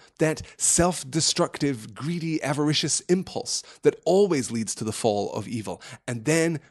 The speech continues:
the emergence of the light. The light could not be denied. The dawn came and swept over the trolls, and they were turned to stone. So again, this isn't just Bilbo's great triumph. This isn't just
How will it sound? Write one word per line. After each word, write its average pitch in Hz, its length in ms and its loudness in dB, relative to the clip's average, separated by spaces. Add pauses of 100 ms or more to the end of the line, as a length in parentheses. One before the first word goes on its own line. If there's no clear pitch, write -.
the 135 140 6
emergence 131 600 0 (200)
of 104 160 -4
the 113 100 -2
light. 104 420 -2 (200)
The 117 140 -6
light 143 440 0 (260)
could 156 280 0
not 135 240 -2
be 127 120 2
denied. 110 440 -4
The 104 180 -10
dawn 156 480 4
came 127 420 -2 (240)
and 87 120 -14
swept - 500 2
over 160 220 2
the 135 80 -2
trolls, 117 480 0 (200)
and 113 160 -8
they 123 120 2
were 120 120 0
turned 113 460 -4 (200)
to - 100 -4
stone. 101 420 -2 (240)
So - 200 4
again, 185 340 2 (220)
this 165 140 4
isn't 180 220 2
just 139 380 2 (460)
Bilbo's 180 400 8
great 120 180 0
triumph. 110 460 -4
This 147 180 4
isn't 139 320 0
just 127 380 2